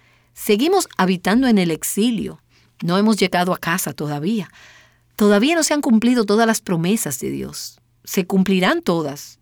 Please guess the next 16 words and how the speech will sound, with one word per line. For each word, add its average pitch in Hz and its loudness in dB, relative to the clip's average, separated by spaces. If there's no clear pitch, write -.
y 185 -2
la 175 0
forma 220 0
como 269 -2
sobrevivimos 220 0
aquí 233 0
es 190 0
ejercitándonos 214 0
en 294 -2
la 160 -2
fe, - -10
en 285 0
las 190 0
promesas 170 -4
de 151 -8
Dios. - -12